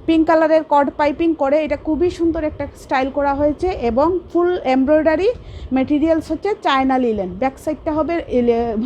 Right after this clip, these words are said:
সলিডের মধ্যে, ফ্রন্ট সাইড হবে ফুল এমব্রয়ডারি। যেহেতু ফুল বডি এমব্রয়ডারি,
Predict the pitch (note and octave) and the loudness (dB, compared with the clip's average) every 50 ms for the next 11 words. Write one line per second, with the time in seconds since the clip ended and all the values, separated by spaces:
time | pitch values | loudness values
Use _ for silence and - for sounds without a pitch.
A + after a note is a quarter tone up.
0 | B3+ - - - - C#4 C4+ C#4+ D#4 D4+ D#4+ D#4+ D#4 D#4 D#4+ C4+ C4 D#4+ F#4+ G#4 | -6 -10 -6 -2 0 2 2 2 4 4 4 4 2 2 0 0 -2 -2 -4 -4
1 | F#4+ - D#4+ C#4 C#4 C#4 C4+ - E4 E4 D#4+ E4 D4 D4+ G#4 C#5 - - - - | -4 -2 -2 -2 0 0 -2 -2 -2 0 0 0 0 0 -2 -4 -4 -8 -14 -16
2 | - - - - - - D#4+ E4+ F4 - C#4 C#4 B3+ B3+ A#3 A#3 G#3+ G3+ F#3+ F3 | -16 -18 -18 -18 -8 -2 0 0 0 2 2 2 2 4 2 2 2 0 -2 -2
3 | F#3 F#3+ G3 C4 C4+ D4 - F#4 - - D4 D#4 D4+ B3 B3+ C4 B3+ D4+ D#4 D#4+ | -4 -4 -4 -2 -2 -2 -4 -4 -4 -2 -2 -2 0 2 2 2 2 2 2 2
4 | D#4 D#4 F4 F4 F4+ F4+ F#4 A4 | 2 2 0 0 0 2 2 2